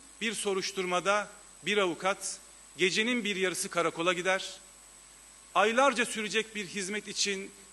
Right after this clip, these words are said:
bütün hukuki bilgisini seferber eder ve karşılığında aldığı dört yüz kırk T L ile bugün iki litrelik bir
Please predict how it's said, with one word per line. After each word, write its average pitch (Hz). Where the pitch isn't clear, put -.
bütün 240
hukuki 202
bilgisini 165
seferber 147
eder 190
ve 185
karşılığında 208
aldığı 180
dört 196
yüz 185
kırk -
T 165
L -
ile 185
bugün 196
iki 220
litrelik 202
bir 180